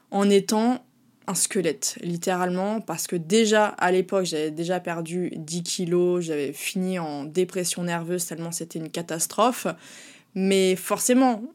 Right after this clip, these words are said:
on a mal dès qu'on mange, et donc on retire tout ce qui nous fait mal, sauf que plus ça va, et en fait, il y a d'autres nouveaux aliments qui viennent se rajouter à la liste de ceux qui nous font mal. Donc on se retrouve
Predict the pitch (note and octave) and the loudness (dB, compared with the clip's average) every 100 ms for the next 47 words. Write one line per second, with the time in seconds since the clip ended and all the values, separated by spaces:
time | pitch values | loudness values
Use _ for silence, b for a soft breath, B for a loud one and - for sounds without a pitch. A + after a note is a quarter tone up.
0 | _ - G#3 G3+ G3 G3+ G#3 F3+ E3 F3+ | _ -4 2 4 6 6 6 4 2 2
1 | G3 F#3+ F#3 G3+ C4+ B3 F3 E3+ b b | 2 0 0 2 4 4 2 -4 b b
2 | F3 F3+ A#3+ A#3+ F#3+ F3+ F3+ A#3 - B3 | -2 4 4 4 2 2 2 0 0 -2
3 | A#3 G3+ G#3 G#3 G3+ G3 F3+ - - G#3+ | 0 0 0 2 4 4 2 -2 -4 -4
4 | - G3 F3 - F#3+ F3 E3+ A#3 - b | 0 -2 -2 -4 -2 0 2 2 0 b
5 | b _ G3 D#3+ - G#3+ A#3 _ _ - | b _ -2 -2 0 0 -2 _ _ -4
6 | E3+ D#3+ A3 A#3 - - F3+ F#3+ G3+ F#3 | -2 0 0 0 -8 -8 -2 0 2 2
7 | E3+ E3 F#3 G#3+ - E3+ F3 E3+ D#3+ F3+ | -2 -2 -4 -6 -6 -4 -4 -4 -2 0
8 | F3 F3+ A3 A#3 G3+ F3+ E3+ G3 A3+ - | 0 -2 0 0 -2 -2 0 0 -2 -2
9 | E3 E3 G#3+ F3+ F3 - G3 E3+ D#3+ - | -4 -2 -4 -4 -4 -4 -4 -2 -4 -10
10 | B B - F3+ F3 E3+ F3 E3+ E3+ - | B B -6 -4 -4 -4 -2 -2 -2 2
11 | B3 A#3 | 4 4